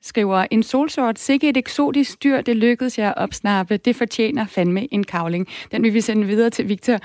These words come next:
Øhm, og det er jo klart, at, øh, når vi bliver drillet lidt her, så er det fordi, der findes faktisk cirka to millioner ynglepar af solsorte. Det er en ret almindelig fugl. Så, så ja, man kan høre den alle steder. Jeg synes jo bare, det er sjovere, det der med, at de efterligner os. Så,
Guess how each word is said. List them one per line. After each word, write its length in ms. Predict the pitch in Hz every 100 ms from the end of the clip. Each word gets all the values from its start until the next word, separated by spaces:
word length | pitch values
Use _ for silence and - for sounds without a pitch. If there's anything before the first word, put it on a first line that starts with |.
| - - -
Øhm, 260 | 226 202 190
og 60 | 196
det 100 | 233
er 40 |
jo 80 | 226
klart, 340 | - 240 233
at, 200 | - 185
øh, 180 | 196 185
når 120 | 185
vi 80 | 185
bliver 140 | 196 185
drillet 280 | 190 196
lidt 180 | 202 190
her, 160 | 202 -
så 100 | 202
er 20 |
det 100 | 185
fordi, 100 | 196
der 100 | -
findes 500 | - 196 208 - - -
faktisk 460 | 165 - 180 - _ _ -
cirka 300 | - 185 170 190
to 240 | - 220 -
millioner 560 | 208 180 175 - 202 170 _ _ _ -
ynglepar 520 | 190 175 196 180 175 202
af 80 |
solsorte. 540 | - 170 165 190 170 170
Det 80 | -
er 40 |
en 200 | 180 -
ret 180 | 160 -
almindelig 380 | 185 175 185 -
fugl. 320 | - 180 240
Så, 280 | - 185 180 -
så 140 | 214
ja, 200 | 208 214 208
man 120 | 202
kan 100 | 185
høre 120 | 185 185
den 100 | 175
alle 160 | 165
steder. 340 | 170 196 - 185 - - -
Jeg 120 | 269
synes 140 | 277
jo 40 | 247
bare, 160 | 202
det 40 | 202
er 60 |
sjovere, 260 | 202 190 190
det 140 | 190
der 100 | 185
med, 140 | 185 175
at 100 | 165
de 160 | 165
efterligner 500 | 165 - 185 185 -
os. 80 | 170
Så, 180 | -